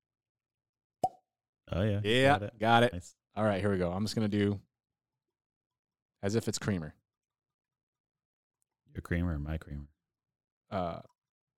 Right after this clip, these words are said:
Speaker 2: I don't use creamer. I don't know how much you, I mean, you can pour as much as you want.
Speaker 1: I normally put, uh, you know,
Speaker 2: Pass it
Speaker 1: coffee with
Speaker 2: over.
Speaker 1: my creamer.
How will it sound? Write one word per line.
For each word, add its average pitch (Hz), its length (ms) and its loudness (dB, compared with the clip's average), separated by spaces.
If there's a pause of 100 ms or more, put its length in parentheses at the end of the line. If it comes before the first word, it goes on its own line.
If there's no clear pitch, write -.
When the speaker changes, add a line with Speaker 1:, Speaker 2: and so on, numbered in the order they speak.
(140)
Speaker 2:
I 87 140 -6
don't 90 160 -6
use 85 160 -10
creamer. 62 320 -20 (840)
I 104 40 -6
don't 110 100 -2
know 101 60 -2
how 104 120 0
much 98 200 -8
you, 95 100 -8 (180)
I 92 40 -14
mean, 85 240 -14 (120)
you 147 140 -14
can 110 80 -6
pour 98 160 0
as 90 100 0
much 90 160 -4
as 80 80 -10
you 85 80 -8
want. 98 240 -6 (200)
Speaker 1:
I 101 100 6
normally 98 300 4
put, - 180 -8 (480)
uh, 78 260 -2
you 80 100 -4
know, 73 180 -6 (460)
Speaker 2:
Pass 90 220 -2
it 87 40 -6
Speaker 1:
coffee 90 80 0
with 85 140 -4
Speaker 2:
over. 78 60 -10
Speaker 1:
my 78 100 -8
creamer. 78 360 -6